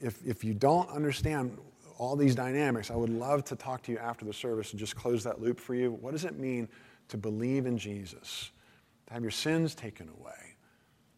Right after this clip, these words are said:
To be given the smile of God in exchange, to have the V removed from between God's name and your name.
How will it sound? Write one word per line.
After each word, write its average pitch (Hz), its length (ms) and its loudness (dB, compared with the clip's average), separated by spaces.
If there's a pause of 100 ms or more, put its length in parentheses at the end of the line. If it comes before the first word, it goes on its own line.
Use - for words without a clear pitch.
(200)
To 117 100 -16
be 123 100 0
given 143 460 2
the 123 80 2
smile 139 540 0
of 110 140 0
God 135 300 2
in 113 100 -2
exchange, 110 720 -6
to 104 80 -10
have 135 200 -8
the 143 80 2
V 147 440 10
removed 120 520 4
from 104 360 -6 (800)
between 110 320 -6
God's 107 480 -4
name 107 240 -8
and 98 100 -8
your 101 160 -8
name. - 320 -14